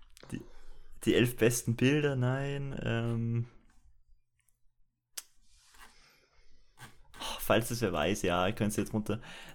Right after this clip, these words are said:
ich glaub, von diesen, diesen Filmreihen,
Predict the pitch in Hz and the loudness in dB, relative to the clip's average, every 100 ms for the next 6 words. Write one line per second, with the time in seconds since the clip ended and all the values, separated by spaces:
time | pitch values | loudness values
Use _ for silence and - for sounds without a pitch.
0 | - - - 107 113 123 - - - 123 | -20 -14 -10 -4 0 0 0 -8 -2 0
1 | 117 107 123 110 - 120 113 123 135 135 | 2 2 2 -2 -4 -2 -2 -2 -4 -2
2 | 127 117 107 | 0 0 -2